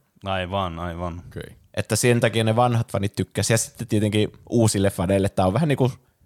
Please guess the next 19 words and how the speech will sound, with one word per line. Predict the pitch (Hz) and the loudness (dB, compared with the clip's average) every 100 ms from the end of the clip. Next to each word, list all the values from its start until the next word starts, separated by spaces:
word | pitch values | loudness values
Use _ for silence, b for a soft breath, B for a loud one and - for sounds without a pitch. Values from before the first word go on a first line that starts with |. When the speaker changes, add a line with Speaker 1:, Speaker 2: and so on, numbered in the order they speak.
| _ | _
Speaker 3:
sama | - 117 110 | 0 2 2
kokemus, | 98 98 104 107 107 - | 0 -2 0 0 0 -4
mutta | - | -4
modernissa | 101 104 98 98 120 - | 0 2 2 0 -2 -4
paketissa, | - - 110 117 - - - | -4 -4 -4 -4 -4 -4 -6
että | - - | -8 -16
Speaker 1:
Niin, | - 98 92 87 80 - | -8 -6 -4 -6 -8 -12
niin. | 92 87 76 | -8 -6 -8
Speaker 2:
Mm. | - - - | -12 -20 -6
Speaker 3:
tässä | 120 113 120 | -2 0 4
voi | 127 135 131 - _ _ _ | 4 4 2 -4 _ _ _
kävellä | - 120 113 107 107 104 - - | -2 4 6 6 4 2 -2 -4
ja | 101 | 0
ampua | 71 101 95 98 90 - | 0 0 0 0 -2 -2
yhtä | - - - - | -6 -4 -4 -4
aikaa | - 85 98 - | -4 -4 -4 -2
viisi | 101 - | -2 0
kautta | 131 - - | -4 -2 -6
viisi. | - - | -6 -10